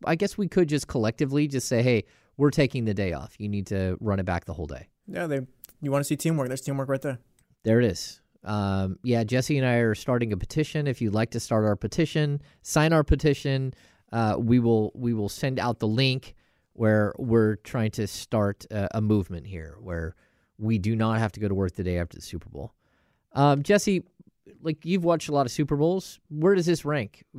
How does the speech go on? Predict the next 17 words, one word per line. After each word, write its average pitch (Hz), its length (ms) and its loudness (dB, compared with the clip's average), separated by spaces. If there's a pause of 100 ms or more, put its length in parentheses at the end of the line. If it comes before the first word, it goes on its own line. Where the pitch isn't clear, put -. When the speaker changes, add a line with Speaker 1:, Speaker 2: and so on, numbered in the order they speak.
(240)
Speaker 1:
Do 120 100 -6
you 135 60 0
think 156 200 -4
that 151 120 -2
this 147 180 -4
is 135 120 -6
one 135 120 0
of 127 40 0
the 120 60 0
better 127 200 2
Super 123 240 -4
Bowls 117 300 2
we've 117 160 0
seen 110 400 -2 (440)
in 104 160 0
recent 120 300 0
years? 156 380 -4